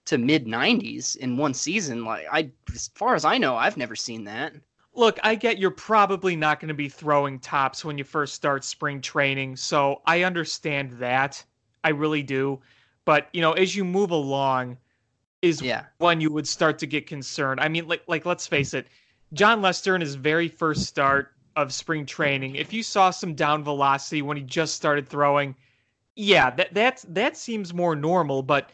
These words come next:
Speaker 2: when you're seeing it now and you're seeing it after he's battled mono, that's, like you said, that's when you're gonna have some concerns. A-, and here's the thing.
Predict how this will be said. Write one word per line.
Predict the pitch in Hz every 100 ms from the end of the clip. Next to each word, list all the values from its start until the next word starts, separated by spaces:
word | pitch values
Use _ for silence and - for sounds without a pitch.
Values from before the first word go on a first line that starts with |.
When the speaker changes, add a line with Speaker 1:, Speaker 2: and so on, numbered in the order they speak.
| _ _ _ _ -
Speaker 2:
when | 180 220 220
you're | 208
seeing | - - 294 277
it | -
now | 151 135 131 131 127 - _ _ _ _
and | 165 165 160
you're | 165 165
seeing | - - 247 240
it | 220 190 _ -
after | 220 214 - 165 156
he's | - 165 147 - -
battled | 131 160 147 147 135
mono, | 127 131 131 131 135
that's, | 143 214 - - - -
like | 170 175 170
you | 180
said, | 156 - 185
that's | 147 160 170
when | 185
you're | 170
gonna | 151 151
have | 160 151
some | - 151
concerns. | 135 143 127 190 180 143 135 - _ _ _ _ _ 269
A-, | -
and | 226
here's | 190 294 302
the | 262
thing. | 190 202 160 120